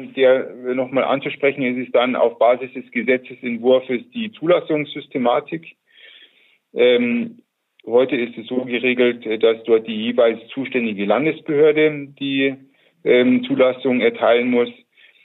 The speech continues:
Wir sehen hier eine gewisse Befürchtung, ähm, wenn das weiter so bleibt, dass wir womöglich, ja, einen, einen Flickenteppich in, in Deutschland schaffen, den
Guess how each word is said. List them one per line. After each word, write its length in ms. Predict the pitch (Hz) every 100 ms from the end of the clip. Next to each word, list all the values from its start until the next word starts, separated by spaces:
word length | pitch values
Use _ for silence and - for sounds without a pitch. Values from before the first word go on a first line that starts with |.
| _ _ _
Wir 160 | 120 120
sehen 200 | 139 156
hier 100 | 156
eine 160 | 139
gewisse 380 | 127 127 151 156
Befürchtung, 880 | 123 123 147 165 165 156 151 147 143 -
ähm, 380 | 131 127 127 120
wenn 200 | 123 135
das 180 | 131 127
weiter 300 | 117 120 123
so 120 | 123
bleibt, 400 | 104 113 120 127
dass 100 | 117 -
wir 260 | 117 113 110
womöglich, 640 | 113 123 139 131 104 - -
ja, 300 | 101 113 -
einen, 440 | 113 120 113 110
einen 240 | - 113 113
Flickenteppich 720 | 143 139 127 131 127 127 -
in, 320 | 117 120 117
in 140 | - 117
Deutschland 400 | 110 120 127 120
schaffen, 380 | 120 117 120 110
den 320 | 113 113